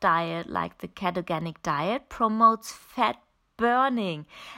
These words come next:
and it remembers, um, or, yeah, remember the many studies have shown that low-carb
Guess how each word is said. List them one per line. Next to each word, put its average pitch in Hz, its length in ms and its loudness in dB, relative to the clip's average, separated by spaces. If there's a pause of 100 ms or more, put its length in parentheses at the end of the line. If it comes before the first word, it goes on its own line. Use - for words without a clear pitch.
(100)
and 233 160 2
it 247 200 -2
remembers, 262 960 2 (380)
um, 220 380 8
or, 247 260 8 (640)
yeah, 277 340 6
remember 330 560 6
the 247 140 2
many 269 400 2
studies 208 800 0
have 190 200 -6
shown 180 560 2
that 185 240 -4
low-carb 208 640 2